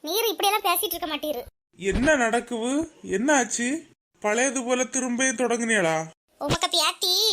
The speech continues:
Speaker 1: எங்கேயோ போ போறாளாம் பிள்ளையும் கூட்டிட்டு. நாம என்ன இந்த வீட்ல பாக்க இல்லையா? காலையில காப்பி தண்ணி போட்டு கொடுக்க இல்லையா?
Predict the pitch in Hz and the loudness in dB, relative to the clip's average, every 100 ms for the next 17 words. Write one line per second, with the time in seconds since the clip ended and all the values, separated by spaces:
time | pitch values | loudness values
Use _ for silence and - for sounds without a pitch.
0 | 254 - - 330 320 339 320 330 392 370 | 0 -8 -10 -4 -2 0 2 2 0 -2
1 | 370 392 381 359 349 359 349 349 349 349 | 0 2 2 2 0 2 2 2 0 0
2 | 339 - - - _ _ - 254 294 339 | 0 0 -2 -6 _ _ -14 -10 -4 -2
3 | 370 440 - - - 320 330 349 320 294 | 2 2 2 -4 -4 -2 0 0 0 0
4 | 349 339 339 403 311 - - 302 311 359 | 2 4 4 0 -2 -10 -4 0 0 0
5 | 311 320 370 370 349 359 381 330 381 381 | 0 -2 0 0 0 -2 -2 0 2 4
6 | 440 | 2